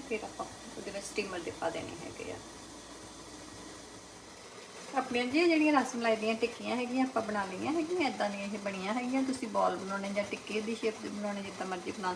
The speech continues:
ਸਕਦੇ ਹੈਗੇ। ਹੁਣ ਜੀ ਆਪਾਂ ਇਹਨੂੰ ਸਟੀਮਰ ਦੇ ਵਿੱਚ ਪਾ ਦੇਣਾ ਹੈਗਾ ਆ।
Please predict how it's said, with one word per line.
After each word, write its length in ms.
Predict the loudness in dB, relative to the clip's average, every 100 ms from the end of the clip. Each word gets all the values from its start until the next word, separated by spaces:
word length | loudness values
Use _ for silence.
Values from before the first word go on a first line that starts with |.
| -2
ਸਕਦੇ 260 | -6 -4
ਹੈਗੇ। 300 | 0 2 2 0 -6 -14 -16 -14 -14 -2
ਹੁਣ 100 | 0
ਜੀ 120 | 2
ਆਪਾਂ 220 | 2 2 2
ਇਹਨੂੰ 140 | 2
ਸਟੀਮਰ 420 | 2 2 2 0
ਦੇ 120 | 0 -2
ਵਿੱਚ 260 | -2 2
ਪਾ 100 | 4
ਦੇਣਾ 240 | 4 4 4
ਹੈਗਾ 280 | 6 10 10
ਆ। 40 | 10